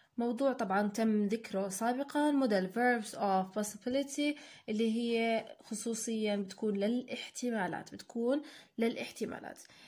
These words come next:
بعنا أربعة منهم رح ناخذ اليوم must و might و can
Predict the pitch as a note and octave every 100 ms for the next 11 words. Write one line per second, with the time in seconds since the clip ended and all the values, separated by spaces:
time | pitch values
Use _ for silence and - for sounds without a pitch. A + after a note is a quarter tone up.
0 | - - _ A#3 B3 D#4 D4+ A3+ - B3+
1 | G#3 F#3 F#3+ A3+ A#3 A#3 D#4 E4+ A#3+ A#3
2 | A3+ - G3 G3 A3 G3+ F3+ F#3+ G3 D#4+
3 | - - - _ _ _ - G3+ G#3 A3+
4 | A3+ A3+ A3+ - G#3 A#3 G#3+ G#3 G3+